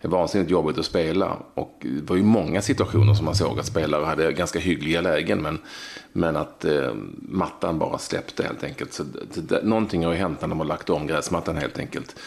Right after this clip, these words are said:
som inte är till det bättre. Jag såg matchen själv på, eh, på T V. Så jag, eh, noterade ju också det som du säger, att det var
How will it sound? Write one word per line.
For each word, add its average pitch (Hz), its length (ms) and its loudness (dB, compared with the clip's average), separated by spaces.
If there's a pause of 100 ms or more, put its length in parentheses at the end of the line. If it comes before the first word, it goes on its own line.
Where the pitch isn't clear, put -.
(160)
som - 260 -2
inte - 400 0
är 85 380 -2 (380)
till - 220 -2
det - 80 -2
bättre. - 400 -2 (260)
Jag 104 180 2
såg 107 160 6
matchen 95 240 2
själv 98 200 2
på, 80 200 2 (1040)
eh, 82 220 2 (240)
på - 120 -4
T - 120 -2 (140)
V. - 60 2 (680)
Så 85 640 2
jag, 87 540 2
eh, 73 300 2 (340)
noterade 95 720 4
ju 80 100 6
också 87 400 4 (160)
det 85 140 2
som 85 160 0
du 85 60 2
säger, 82 300 4
att - 340 -2 (140)
det - 140 2
var 90 280 2